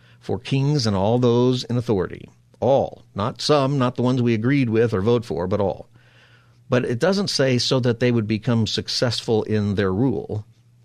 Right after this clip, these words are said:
It says so that we may live peaceful and quiet lives in all godliness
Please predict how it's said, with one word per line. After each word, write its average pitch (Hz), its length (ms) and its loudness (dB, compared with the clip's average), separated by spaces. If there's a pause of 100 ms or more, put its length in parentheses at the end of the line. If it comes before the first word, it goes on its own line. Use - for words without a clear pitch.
(420)
It 117 160 -2
says 131 280 0
so 139 140 -2
that 120 180 2
we 113 540 -2
may 104 200 0
live 107 300 2
peaceful 120 400 -2
and 98 120 -2
quiet 107 300 0
lives 95 380 -2
in 95 100 -2
all 98 160 -2
godliness 92 640 -4